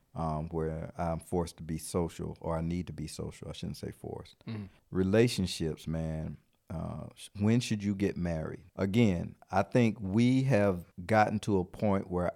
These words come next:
Speaker 1: our community fell for the okie doke. We fell for the old sleight of hand trick. And that sleight of hand trick was, you don't need a man or you don't need a woman.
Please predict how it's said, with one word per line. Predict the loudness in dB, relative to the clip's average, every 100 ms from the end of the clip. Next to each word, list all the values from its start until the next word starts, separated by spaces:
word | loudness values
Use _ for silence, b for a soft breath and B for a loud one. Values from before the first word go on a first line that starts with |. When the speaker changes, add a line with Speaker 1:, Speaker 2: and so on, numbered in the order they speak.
| 0
Speaker 1:
our | 2 4 4 4 2 -2
community | -4 0 2 2 2 2 0 0 -2 -6 _
fell | -4 4 6 6
for | 2 -2
the | -2 -2
okie | -4 -4 -8
doke. | -6 -8 -10 _ _
We | -4 -4
fell | 2 4 6 6
for | 4 2 4 4 2 -4 _ -6
the | -2
old | 4 6 6 4 0 -6
sleight | -12 -4 4 4 4
of | 2
hand | 0 0 0 -2 -4
trick. | -8 -4 -4 -6 -20 -20 _ _ -2
And | 0
that | 2 0
sleight | 2 6 8
of | 6 4
hand | 2 4 2
trick | 2 0 0
was, | -2 0 -2 -4 -10 _ -2
you | 4 8
don't | 8 6
need | 4 4 6 4 4 2 -2 -8 _ _ -4
a | 0
man | 2 4 4 2
or |
you | 2 2
don't | 2 0
need | 0
a | 2
woman. | 2 2 0 -2 -4